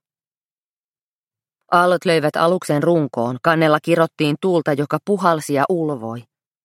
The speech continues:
Laiva puski eteenpäin, yhä nopeammin, yhä kovemmin. Hän oli kallioihin murskautuva kaarnalaiva. Jäljelle jäi pelkkiä murusia. "Se on jäänyt kiinni",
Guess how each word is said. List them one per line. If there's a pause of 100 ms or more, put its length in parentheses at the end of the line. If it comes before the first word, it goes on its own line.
(220)
Laiva
puski
eteenpäin,
yhä
nopeammin, (600)
yhä
kovemmin. (680)
Hän
oli
kallioihin
murskautuva
kaarnalaiva. (720)
Jäljelle
jäi
pelkkiä
murusia. (1600)
"Se
on
jäänyt
kiinni",